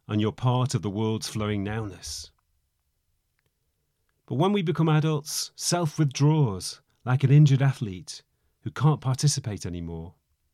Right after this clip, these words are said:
We watch the world glumly from a distance and miss the exhilaration of the game and the joy of belonging to the whole. And from our distant vantage point,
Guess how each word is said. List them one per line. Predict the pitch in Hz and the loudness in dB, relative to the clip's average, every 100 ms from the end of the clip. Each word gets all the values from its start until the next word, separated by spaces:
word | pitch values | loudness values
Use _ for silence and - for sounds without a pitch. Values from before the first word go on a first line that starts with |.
| _ _ _ _ _ _ _ _ _ _ | _ _ _ _ _ _ _ _ _ _
We | 107 | -6
watch | 104 151 - - | 0 -2 -2 0
the | |
world | 123 135 139 - | 2 4 4 2
glumly | 123 151 135 107 | 4 6 6 2
from | 127 | -2
a | 117 | -4
distance | 135 147 - 101 - - - - _ _ _ _ _ - | -2 -4 -4 -10 -12 -12 -12 -16 _ _ _ _ _ -8
and | 107 110 | -2 2
miss | 135 131 | 4 4
the | 117 117 | 2 0
exhilaration | 101 135 131 127 127 - 107 | 2 2 2 0 -2 -4 -6
of | |
the | 87 | -6
game | 87 110 110 98 87 - _ _ _ _ _ _ | -4 -2 -2 -4 -8 -14 _ _ _ _ _ _
and | - | -4
the | 92 | -4
joy | 78 113 113 117 | -2 0 0 0
of | 110 | 0
belonging | 101 98 104 101 92 82 | -2 -2 -2 -4 -6 -8
to | 82 | -8
the | 87 | -8
whole. | 80 90 87 80 73 - - - - - - _ _ _ _ _ _ _ _ _ _ _ _ _ _ | -6 -6 -6 -10 -14 -20 -20 -20 -20 -20 -20 _ _ _ _ _ _ _ _ _ _ _ _ _ _
And | 110 - | -8 -4
from | 165 202 | -2 0
our | 202 185 | 0 0
distant | 170 151 160 | -2 0 0
vantage | 139 143 143 131 | 2 2 2 -2
point, | - 127 123 - - | -2 -4 -4 -10 -18